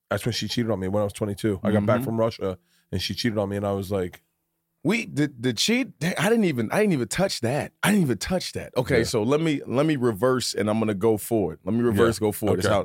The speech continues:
Speaker 2: it's how the brain work. I, I, I can do it. You know what I mean? Let me pl-, gonna play, play,
Speaker 1: <laughs> Yeah.
Speaker 2: placate it real quick. All right. So, uh, <laughs> I was a pro losing my virginity.
Speaker 1: Yeah.
Speaker 2: I was, it seemed like I was a,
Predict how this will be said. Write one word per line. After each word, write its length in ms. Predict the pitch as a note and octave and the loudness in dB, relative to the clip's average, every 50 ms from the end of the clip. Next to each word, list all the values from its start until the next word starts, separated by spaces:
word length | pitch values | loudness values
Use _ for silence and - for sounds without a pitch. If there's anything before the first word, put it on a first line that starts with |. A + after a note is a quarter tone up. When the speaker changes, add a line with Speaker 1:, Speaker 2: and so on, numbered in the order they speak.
| D#2 | -2
Speaker 2:
it's 100 | - F#2+ | -4 -2
how 80 | A2+ G#2 | 0 0
the 80 | G2 | 0
brain 260 | F2+ E2+ G#2 G2+ G2 F2 | 0 0 0 0 0 0
work. 220 | E2+ D#2 D#2 - | -2 -6 -6 -4
I, 120 | E2+ F2+ F2+ E2+ E2 | -2 -2 -2 -2 -4
I, 60 | E2 F#2 - | -6 -6 -8
I 60 | - F#2 | -8 -8
can 140 | G#2 F#2 | -8 -4
do 160 | F#2 G2 E2 D2+ | -2 -2 -4 -4
it. 60 | C#2 | -6
You 40 | D2+ | -8
know 60 | E2 E2+ | -8 -8
what 60 | F2+ | -6
I 40 | F#2 | -6
mean? 160 | F2+ F#2 F#2 F2+ F2+ | -8 -8 -8 -6 -4
Let 120 | F2+ - - | -6 -6 -6
me 60 | - | -10
pl-, 60 | - | -12
gonna 160 | - - - | -12 -12 -10
play, 180 | - - F2+ E2+ | -8 -8 -8 -8
play, 200 | - - - - _ _ | -8 -10 -16 -18 _ _
Speaker 1:
<laughs> 140 | _ _ _ | _ _ _
Yeah. 160 | A3+ - - | 0 0 2
Speaker 2:
placate 220 | A#2+ - G#2 E2+ D#2 | 2 0 -2 -4 -6
it 40 | D2 | -6
real 140 | D#2 E2 - | -8 -10 -10
quick. 280 | - - - - - - - - - - - | -10 -12 -12 -12 -12 -16 -18 -18 -18 -4 0
All 80 | F#2+ | 0
right. 180 | G2+ F2 C#2+ - - _ _ _ | 0 0 -2 -6 -12 _ _ _
So, 440 | - - - - C#3+ A#2+ F2+ D#2+ D2+ - _ _ _ - _ _ _ _ _ - | -4 0 2 4 4 4 2 0 -4 -10 _ _ _ -20 _ _ _ _ _ 2
uh, 440 | A2+ A2+ A2+ A2 G#2 G#2 G2 F#2+ - C3+ C#3 - | 2 4 4 4 4 2 2 2 0 -2 0 0
<laughs> 220 | - D#3+ B2+ G#2 D#2+ - _ _ _ _ - | 0 0 2 0 -2 -6 _ _ _ _ 2
I 60 | B2 | 4
was 180 | D#3 D#3 C#3 A2+ | 4 4 2 2
a 40 | A2+ | 0
pro 480 | - - D#3+ E3 D#3+ D3+ D3 C#3+ B2+ - _ _ _ | 0 2 4 6 6 6 4 2 0 -6 _ _ _
losing 600 | A#2+ A#2 B2 C#3 C#3+ C3 A2+ A#2+ A#2 A2 G#2+ - - _ | 0 2 4 4 4 2 2 2 2 0 -2 -4 -6 _
my 220 | A2 A2 A2+ A2 G#2+ | 0 2 2 2 2
virginity. 600 | G2+ G2+ F#2+ F2+ G2 F#2 E2+ E2+ E2 F2 G2 A2+ - | 0 -2 -2 -2 -2 -2 -2 -2 -4 -6 -6 -4 -2
Speaker 1:
Yeah. 220 | F#2+ G2 F#2+ E2 - | 0 0 0 0 -2
Speaker 2:
I 40 | G2+ | -4
was, 180 | G#2+ G2 E2+ - - | -4 -4 -6 -8 -6
it 180 | G#2 G2+ F#2+ | -6 -4 -4
seemed 340 | F#2 - - C#3+ C#3 C3 B2+ | -4 -2 0 0 0 2 2
like 180 | A#2 G#2+ G#2 - | 2 0 2 2
I 60 | G2+ | 2
was 240 | G#2 G#2 G2+ F#2+ F2 | 2 2 0 0 -2
a, 140 | F2+ F2 E2 | -2 -4 -4